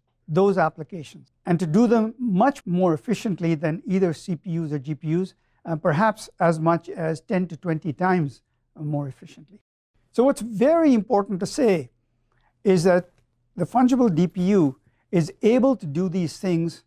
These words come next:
without having to change a single line of either application code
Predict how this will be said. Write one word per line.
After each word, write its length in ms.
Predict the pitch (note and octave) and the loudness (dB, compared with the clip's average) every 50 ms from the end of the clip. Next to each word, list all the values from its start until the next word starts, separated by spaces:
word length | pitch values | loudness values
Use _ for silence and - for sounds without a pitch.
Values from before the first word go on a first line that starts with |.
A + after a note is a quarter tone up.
| _ _ _ _ | _ _ _ _
without 540 | - F3 F#3 F#3+ D#3 D3+ F#3+ A3 B3+ C#4 C4 | 0 0 2 2 2 2 2 2 2 2 0
having 400 | G3+ D#3+ F3 F#3 F#3+ F3+ G3 G3 | -2 -2 0 0 2 2 2 0
to 100 | F#3+ F3+ | 0 -4
change 340 | D3 - F#3 F3 E3+ E3+ D3+ | -4 -2 0 0 0 0 -2
a 20 | |
single 440 | C3+ - - - G#3+ G#3+ A3+ A3+ G#3 | -6 -10 -8 -4 -2 0 2 2 2
line 520 | F#3 E3 D#3+ D#3 E3 E3+ F3+ F3 D#3+ E3 - | 2 0 0 0 0 0 0 -2 -4 -8 -10
of 320 | - E3+ D3 C#3 - _ _ _ - | -8 -8 -8 -8 -10 _ _ _ -4
either 220 | F3 E3 D3 D#3+ - | -4 -2 -2 -4 -4
application 680 | - - F#3 F#3 - G3+ - - F#3 E3 - G#3+ F3+ D3+ | -4 -4 -6 -4 -6 -6 -4 -4 -4 -4 -4 -6 -10 -8
code 360 | - E3+ D#3+ E3 E3+ E3 | -8 -8 -6 -6 -6 -8